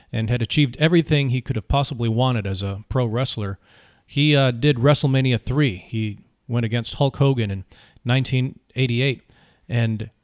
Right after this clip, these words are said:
because he did this, he did this, he, he p-, kinda paid it forward. He catapulted Hulk Hogan's career and the entire professional wrestling brand in general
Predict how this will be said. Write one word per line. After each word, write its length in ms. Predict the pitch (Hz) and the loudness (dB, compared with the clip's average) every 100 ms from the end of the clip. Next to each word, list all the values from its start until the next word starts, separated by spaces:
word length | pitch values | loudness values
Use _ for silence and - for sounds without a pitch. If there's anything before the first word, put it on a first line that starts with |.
| _ | _
because 300 | 117 139 139 | -4 0 2
he 100 | - | 0
did 260 | 123 143 147 | 0 0 2
this, 380 | 123 120 - - _ _ _ _ _ _ | 0 0 -2 -12 _ _ _ _ _ _
he 200 | - 127 | -4 -2
did 240 | 113 151 139 | 2 0 2
this, 320 | 127 - - _ 120 | -2 -2 -10 _ -12
he, 140 | 120 | -8
he 160 | 120 127 | -6 -4
p-, 160 | - | -4
kinda 240 | - 135 113 | -2 -4 0
paid 200 | 151 151 | 2 2
it 120 | 120 | -2
forward. 360 | - 156 123 101 | 2 2 2 -2
He 120 | 117 | -4
catapulted 680 | - 151 156 139 123 120 107 | -2 0 0 0 0 -2 -2
Hulk 260 | 139 139 | -2 0
Hogan's 340 | 147 143 127 117 | 0 0 -2 -6
career 560 | - 117 139 135 98 _ _ - _ _ | -6 -2 0 0 -4 _ _ -20 _ _
and 140 | 117 123 | -2 2
the 80 | |
entire 480 | 127 135 156 135 113 _ _ _ - | 2 2 4 2 -2 _ _ _ -4
professional 460 | 139 156 160 151 127 | 0 4 4 4 4
wrestling 440 | 156 - 147 117 | 4 2 0 0
brand 260 | 110 127 123 | 0 0 0
in 160 | 104 | -2
general 560 | 98 139 175 104 87 | 2 4 4 0 -2